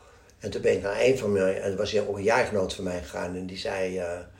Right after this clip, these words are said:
en die, en die was administratief ook heel handig. Dus ik zei, "Goh, zou jij dan, zou jij dan onze, eh, onze secretaris willen zijn?" Hebben we gedaan. Negentien zevenenzeventig heb ik die club opgericht.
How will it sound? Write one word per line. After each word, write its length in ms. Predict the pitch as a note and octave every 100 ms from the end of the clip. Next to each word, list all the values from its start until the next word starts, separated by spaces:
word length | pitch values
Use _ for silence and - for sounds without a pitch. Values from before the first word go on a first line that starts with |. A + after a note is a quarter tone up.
| - - - -
en 120 | F2+
die, 280 | F#2 G#2 -
en 100 | G2+
die 120 | F#2+
was 240 | F#2+ -
administratief 520 | A2 G2+ F#2 - C3 A2
ook 140 | -
heel 200 | G2 F2
handig. 340 | F2+ F#2 E2 F2
Dus 40 |
ik 60 | F2+
zei, 220 | F#2+ F#2
"Goh, 240 | - A2+ F#2+
zou 260 | G#2+ F#2+
jij 200 | G#2 G2+
dan, 280 | G2 F2+ E2 - - - - -
zou 280 | A2+ F#2+
jij 220 | G2+ G#2 G2+
dan 260 | F#2+ F2+
onze, 400 | F#2 G2 - G2+
eh, 680 | F2 F2+ F2+ F2+ F#2+ F#2 -
onze 420 | G2 F#2 - F#2 F2+
secretaris 640 | - G2 G2+ G2+ A#2+ C3
willen 240 | A#2+ A#2 -
zijn?" 360 | A2+ G2+ G#2+ -
Hebben 240 | G#2 F#2+
we 60 | -
gedaan. 480 | F2 F#2+ A2+ B2 - -
Negentien 360 | G2 G2+ - G2
zevenenzeventig 800 | - B2+ A#2 G#2 F#2 G#2 F2+ E2+
heb 100 | F2+
ik 60 | F2+
die 80 | -
club 240 | F#2+ -
opgericht. 580 | G#2 - A#2+ D3 D3